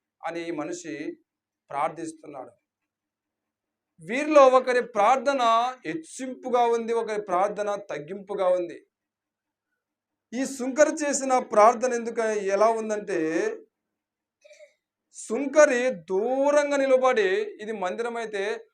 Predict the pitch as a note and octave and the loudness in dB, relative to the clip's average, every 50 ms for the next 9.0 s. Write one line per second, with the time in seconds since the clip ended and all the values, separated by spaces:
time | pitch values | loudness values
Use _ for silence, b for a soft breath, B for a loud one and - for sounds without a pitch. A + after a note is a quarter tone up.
0 | _ _ - E3 G3 F#3+ G3+ G3+ F3 D#3 F3 G3 A3 B3 B3+ B3 A#3+ A#3 A3+ G#3+ | _ _ -10 -8 -6 -6 -6 -6 -6 -2 0 0 2 2 0 -2 -4 -6 -6 -6
1 | G#3 G3 G3+ G3 G3 G3 F#3+ F#3+ F#3+ G3 - - F3+ E3+ F3 F3 F3+ F3 F3 - | -4 -4 -2 -2 0 0 0 -2 -2 -4 -8 -6 -4 -4 -4 -4 -4 -6 -8 -6
2 | F3+ E3+ E3+ F3 E3 D3+ C#3 C3+ C#3 D#3 F3+ G#3+ A#3 - - - - _ _ _ | -4 -4 -4 -4 -4 -6 -6 -4 -4 -2 -2 -2 -4 -4 -8 -12 -20 _ _ _
3 | _ _ _ _ _ _ _ _ _ _ _ _ _ _ _ _ _ _ _ _ | _ _ _ _ _ _ _ _ _ _ _ _ _ _ _ _ _ _ _ _
4 | _ _ _ _ _ _ _ _ _ _ _ _ _ _ E3 D#3+ D3+ F#3+ G#3 G#3+ | _ _ _ _ _ _ _ _ _ _ _ _ _ _ -20 -4 0 2 2 6
5 | A3 A3 A3+ B3 C4 C4 - - - _ _ _ _ _ _ _ _ _ _ _ | 8 8 8 8 8 6 2 -4 -14 _ _ _ _ _ _ _ _ _ _ _
6 | _ _ _ - - F3+ G3+ B3 C4 C4 D4 D4 D4 D4 C#4+ D4 C#4+ C#4 C4+ C4 | _ _ _ 0 4 6 6 6 6 4 2 2 2 4 4 2 2 2 0 -2
7 | C4 C4+ G#3+ G3 G3 A3 A#3+ B3+ B3+ - - C4 A#3+ A#3+ A#3 A#3+ B3 B3+ - - | -2 0 -2 -2 -2 -2 -4 -6 -6 -8 -8 -8 -6 -4 -4 -4 -4 -4 -8 -12
8 | - - _ - F3 F#3 - - F3+ D3+ E3 E3 - F3+ D#3+ D3+ - - - | -16 -16 _ -10 -10 -10 -6 -4 -4 -2 -2 -4 -4 -6 -6 -6 -8 -12 -18